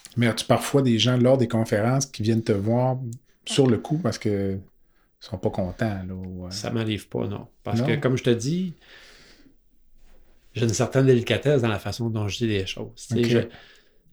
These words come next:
Speaker 2: j'attaque pas les gens, j'atta-, j'ai, j'ai, je les prends pas en grippe, là, tu sais, je suis pas en train d'attaquer un obèse ou...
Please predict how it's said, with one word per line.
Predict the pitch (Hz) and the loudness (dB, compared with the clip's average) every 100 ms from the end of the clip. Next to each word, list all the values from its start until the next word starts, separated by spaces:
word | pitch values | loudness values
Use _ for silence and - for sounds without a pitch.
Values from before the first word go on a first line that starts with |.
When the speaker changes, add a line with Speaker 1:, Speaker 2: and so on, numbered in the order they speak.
| 113 | 2
Speaker 2:
j'attaque | 120 139 151 156 - | 4 4 2 -2 4
pas | 143 147 | 8 8
les | 123 110 | 6 4
gens, | 113 127 | 2 0
j'atta-, | 120 107 - | 0 -4 -4
j'ai, | - 120 117 | 2 2 2
j'ai, | 107 120 - | 2 0 0
je | - 117 | 0 2
les | |
prends | 120 143 | 6 6
pas | 127 175 | 6 4
en | 143 | 2
grippe, | 110 127 139 | 2 0 0
là, | 113 | -6
tu | - | -10
sais, | |
je | 127 | -10
suis | |
pas | - | -4
en | 127 | -2
train | 160 | 0
d'attaquer | 143 - 110 147 | -2 -2 -4 -2
un | 139 113 | 0 0
obèse | 104 104 113 127 135 131 113 | 0 -2 -2 -2 -2 -4 -6
ou... | 110 101 | -8 -8